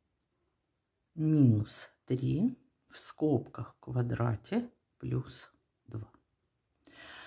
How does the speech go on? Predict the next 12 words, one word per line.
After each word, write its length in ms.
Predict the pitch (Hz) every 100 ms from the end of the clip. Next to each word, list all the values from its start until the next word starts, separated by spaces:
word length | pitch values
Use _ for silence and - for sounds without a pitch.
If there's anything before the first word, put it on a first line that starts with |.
| - _
Ну, 400 | 240 320 370 - -
для 240 | 160 214
того, 280 | 220 220 220
чтобы 360 | 214 - 165 160
построить 560 | 160 - - 160 143
график 480 | 151 165 151 - -
такой 340 | - 123 - 117
функции, 720 | - 269 277 269 - 214 202
необходимо 840 | 175 165 175 - 185 180 269 269 143
найти 520 | 135 139 139 - 123 -
ось 220 | 202 202
симметрии 920 | - 165 143 123 110 - 123 170 214